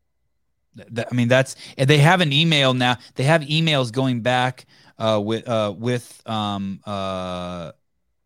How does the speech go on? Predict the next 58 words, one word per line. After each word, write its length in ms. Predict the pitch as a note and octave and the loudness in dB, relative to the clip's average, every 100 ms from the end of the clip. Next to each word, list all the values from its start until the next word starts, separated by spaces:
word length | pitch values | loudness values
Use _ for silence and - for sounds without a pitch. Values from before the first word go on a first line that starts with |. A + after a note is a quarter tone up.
| _ _ - | _ _ -8
they 80 | A#2 | -4
have 100 | C3 | -4
emails 380 | C3+ C#3 C3 A2 | -2 -2 -2 -4
going 220 | A#2 A2+ | -6 -2
back 240 | A#2 B2 | -4 -4
and 120 | B2+ | -8
forth 520 | - A2+ G#2 G#2 - _ _ - | -8 -6 -6 -8 -14 _ _ -16
that 100 | G#2 | -12
have 100 | G2 | -8
been 120 | G#2 | -8
revealed. 460 | G2+ F#2 G#2 G2+ - | -8 -8 -10 -10 -10
God, 220 | A#2+ A2 | -12 -10
I 60 | G#2 | -10
wish 200 | A#2 A2+ | -10 -12
I 60 | |
could 200 | G2+ F2+ | -14 -18
fucking 340 | - A2 G2+ F#2+ | -16 -16 -16 -14
pull 220 | A2 G#2+ | -12 -10
them. 240 | G2 F2 _ _ _ _ _ _ _ | -10 -14 _ _ _ _ _ _ _
With 140 | A2+ - | -18 -8
the 100 | A2 | -6
guy 380 | B2 B2+ C3+ | -2 2 2
who 180 | C3 A#2 | 0 -4
used 500 | A2 G#2+ C3+ D#3+ - | -6 -4 -4 -4 -6
to 80 | C#3 | -8
be 440 | A2 A#2 A2 G#2+ _ _ | -8 -6 -6 -10 _ _
head 240 | - C3 | -6 -4
of 140 | B2 G2+ | -4 -8
the 100 | G2+ | -12
Senate. 500 | - - B2+ A2 F2 | -10 -8 -6 -6 -10
I'm 80 | G2+ | -16
trying 220 | - B2 | -12 -10
to 60 | A#2 | -10
fucking 320 | A#2+ A2+ A2+ | -12 -10 -8
remember 360 | G#2+ A2 G#2 | -6 -6 -6
his 180 | G2 F#2 | -8 -8
name. 280 | G2 G2 F#2 | -8 -6 -6
Does 120 | F2+ | -4
anyone 300 | A#2 A#2+ A#2 | -2 0 0
know 120 | A2+ | 0
his 140 | A2+ G#2 | -2 -2
name? 340 | G#2+ G#2+ G#2 - _ _ _ | -2 -2 -2 -8 _ _ _
Who 120 | A2+ | -4
is 100 | A2 | -2
the 80 | G#2 | -4
guy 360 | G2 G#2 G#2+ G#2+ | -2 0 0 0
who 160 | G#2 | -2
used 320 | G#2 G#2 - | -4 -4 -8
to 60 | G2+ | -10
be, 360 | G2 G2+ G2 E2 | -6 -4 -4 -6
um, 580 | F#2+ F#2 F2 E2+ D#2+ - _ _ _ _ _ _ - | -6 -6 -6 -8 -10 -14 _ _ _ _ _ _ 4
Paul 220 | E3 D#3 | 6 8
Ryan? 360 | D#3 D3+ B2 | 6 6 2
There 200 | A#2 C3+ | 2 4
it 60 | C#3 | 4
is. 180 | C3 G2+ | 2 0
Thank 360 | C#3+ D3 C#3+ | 0 0 -2
you. 200 | A2+ G2+ | -4 -4